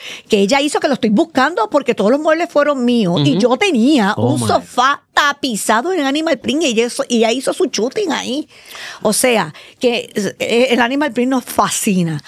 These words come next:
Speaker 1: pero la
Speaker 2: Y que no
Speaker 1: decoración
Speaker 2: pasa de moda, yo
Speaker 1: no pa-,
Speaker 2: creo.
Speaker 1: no pasa ni pasará.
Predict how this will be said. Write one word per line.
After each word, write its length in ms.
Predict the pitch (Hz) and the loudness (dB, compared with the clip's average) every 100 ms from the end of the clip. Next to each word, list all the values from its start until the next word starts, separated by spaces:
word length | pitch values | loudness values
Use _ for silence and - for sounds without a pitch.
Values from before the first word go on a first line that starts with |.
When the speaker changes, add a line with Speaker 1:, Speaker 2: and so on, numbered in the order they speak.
| - _ | -20 _
Speaker 1:
pero 600 | 190 196 208 185 156 160 _ - | 0 2 2 2 -2 -8 _ -4
la 100 | 170 | -2
Speaker 2:
Y 20 | |
que 160 | 160 | 0
no 40 | - | 0
Speaker 1:
decoración 180 | 160 143 | 2 2
Speaker 2:
pasa 240 | 147 214 | 0 0
de 80 | 220 | 0
moda, 260 | 151 170 170 | 0 0 2
yo 60 | |
Speaker 1:
no 80 | 202 | 2
pa-, 120 | 262 214 | 0 0
Speaker 2:
creo. 100 | 208 | -2
Speaker 1:
no 140 | 196 | 0
pasa 300 | 202 226 - 392 | -2 -4 -4 -4
ni 80 | |
pasará. 460 | 233 - 156 151 139 | -2 -2 -4 -6 -8